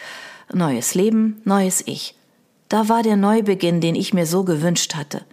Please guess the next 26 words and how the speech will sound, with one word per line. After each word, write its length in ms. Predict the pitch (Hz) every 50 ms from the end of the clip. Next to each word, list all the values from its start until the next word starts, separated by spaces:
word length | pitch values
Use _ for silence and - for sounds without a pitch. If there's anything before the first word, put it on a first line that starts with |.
| _ _ _ _ _ _ _ -
Nicht, 360 | - 226 233 214 220 - - -
weil 140 | 175 175
er 120 | - 170 160
notwendig 580 | 156 147 143 - 180 233 254 214 175 - -
war, 180 | 175 160 160 170 - - - - - -
sondern 400 | - - 269 269 262 262 254 240
weil 180 | 247 240 - -
ich 160 | 240 - -
ihn 160 | 226 196 175
wollte. 420 | 180 202 220 220 214 - - - - _ _ _ _ _ _ - - -
Es 160 | 247 247 -
war 160 | - 277 285
an 120 | - 240 214
der 160 | 214 196 202
Zeit, 340 | - - 214 220 233 - -
mich 180 | 208 190 -
zu 120 | - - 185
verändern. 600 | - - 180 - 160 156 147 139 139 135 143 143 - - - - - - -
Mein 240 | - 190 190 185 -
altes 400 | - 214 254 262 - 202 - -
Ich 240 | - 190 226 214 -
hatte 160 | 202 196 196
jahrelang 580 | 196 180 180 190 196 202 196 190 175 175 170 170
über 260 | - 165 165 160 151
Büchern 420 | 196 - 196 214 208 208 175 160
gegrübelt 580 | 156 160 151 - - 175 185 170 165 170 170 170